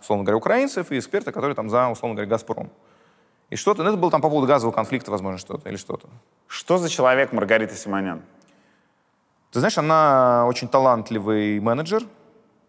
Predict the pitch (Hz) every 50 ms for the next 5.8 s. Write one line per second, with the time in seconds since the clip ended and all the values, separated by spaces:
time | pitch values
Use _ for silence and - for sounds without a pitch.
0 | _ _ - - 120 - 151 139 131 123 117 117 113 107 107 113 120 123 - -
1 | 135 135 131 - - 143 127 110 104 95 107 110 - - 113 117 135 127 107 113
2 | 110 107 101 - 113 - 117 - - 95 - 104 104 101 104 104 113 117 101 -
3 | 107 107 104 107 117 117 113 110 107 101 101 113 113 110 104 104 95 107 101 110
4 | 107 - 104 101 107 101 113 107 104 104 98 104 - 120 135 196 240 165 139 120
5 | 117 120 113 110 107 - 101 - 117 113 107 117 135 143 190 214